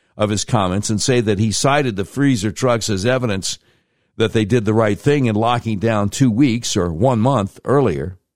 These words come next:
Even then, if that is his thinking, that doesn't justify the initial lockdown at all. It only cites the evidence of the failed policy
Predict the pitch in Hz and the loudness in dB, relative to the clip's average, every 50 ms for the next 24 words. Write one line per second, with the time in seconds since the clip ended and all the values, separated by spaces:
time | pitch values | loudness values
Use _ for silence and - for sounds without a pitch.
0 | _ _ _ _ _ _ _ _ _ _ _ _ _ _ _ _ _ _ - 139 | _ _ _ _ _ _ _ _ _ _ _ _ _ _ _ _ _ _ 0 2
1 | 175 220 220 214 180 175 208 220 185 120 85 67 - _ _ _ _ - 98 85 | 2 4 4 4 2 2 2 2 2 0 0 -2 -6 _ _ _ _ -4 -2 0
2 | 80 131 160 202 196 180 127 - 165 180 170 - - 139 113 82 - - - 95 | 2 2 2 4 2 2 2 2 2 2 0 0 -2 -2 -2 -2 -6 -10 -14 -14
3 | - _ _ _ _ _ _ _ _ _ _ _ _ _ - 101 95 90 113 117 | -16 _ _ _ _ _ _ _ _ _ _ _ _ _ -2 -2 0 0 0 0
4 | 120 127 165 147 107 120 120 113 - - 104 - - 90 87 87 85 87 87 92 | 2 0 0 0 0 0 0 0 0 -4 -4 -4 -2 0 0 0 0 0 0 0
5 | 110 147 143 - 127 107 87 85 78 80 82 - - 82 82 90 95 104 120 156 | 0 0 0 0 0 0 0 0 -2 -2 -4 -4 -4 -4 -2 0 0 0 2 2
6 | 196 185 110 67 - - _ _ _ _ _ _ _ _ _ _ _ _ _ _ | 2 2 0 -2 -4 -10 _ _ _ _ _ _ _ _ _ _ _ _ _ _
7 | _ _ _ _ _ _ _ - 104 120 139 156 165 160 135 - - 147 139 113 | _ _ _ _ _ _ _ -2 0 2 4 4 4 2 2 2 2 0 0 0
8 | - - 113 123 160 180 147 110 98 95 - - 101 110 92 98 90 - - 143 | -2 0 2 2 2 2 2 0 0 -2 -2 -4 -4 -2 -2 -2 -4 0 0 2
9 | 170 185 180 170 135 - 117 107 92 85 85 - - 98 92 95 | 4 4 4 2 2 0 -4 -4 -4 -6 -6 -6 -4 -2 -2 -2